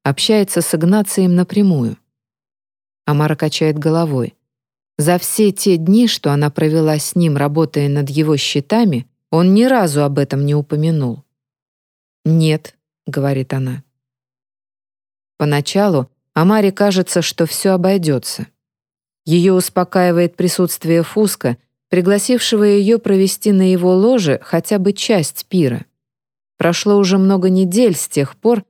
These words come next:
как он в последний раз платил за ее общество на протяжении всего ужина. Они болтают о его сыновьях, делах, даже о его жене.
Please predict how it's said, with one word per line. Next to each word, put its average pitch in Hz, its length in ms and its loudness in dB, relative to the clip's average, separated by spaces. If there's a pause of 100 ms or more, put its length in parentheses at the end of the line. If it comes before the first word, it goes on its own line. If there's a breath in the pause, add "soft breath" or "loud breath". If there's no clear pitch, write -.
как 160 200 -4
он 262 140 2
в 226 120 -6
последний 185 580 0
раз 226 260 0
платил 170 460 0
за 180 180 0
ее 170 460 0
общество 190 560 -2
на 180 100 2
протяжении 175 640 -2
всего 190 480 -2
ужина. 127 520 -2 (760)
Они 185 240 2
болтают 202 720 0
о 160 80 0
его 160 240 0
сыновьях, 143 880 -4
делах, 147 600 -2 (100)
даже 170 360 2
о 190 60 2
его 196 300 2
жене. 202 500 0